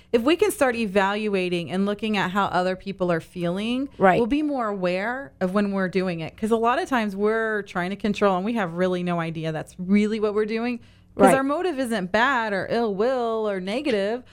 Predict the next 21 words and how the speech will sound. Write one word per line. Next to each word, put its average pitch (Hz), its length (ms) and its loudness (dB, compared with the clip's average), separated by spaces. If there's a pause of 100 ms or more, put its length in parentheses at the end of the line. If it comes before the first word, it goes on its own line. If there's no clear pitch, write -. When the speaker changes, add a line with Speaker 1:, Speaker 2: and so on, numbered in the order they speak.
(160)
Speaker 1:
Our 226 80 -2
motive 247 340 0
is 208 160 -4
love 202 560 0
a 202 100 0
lot 190 160 2
Speaker 2:
Right. 175 120 -2
Speaker 1:
of - 60 -14
times 170 360 -6
or 175 240 0 (280)
something 214 380 2
positive. 202 580 0
And 190 120 -2
so 208 240 2
when 208 160 -2
we 214 80 -4
can 247 140 -2
start 208 400 -2
having 202 340 0
that 185 140 -2
awareness, 185 680 -2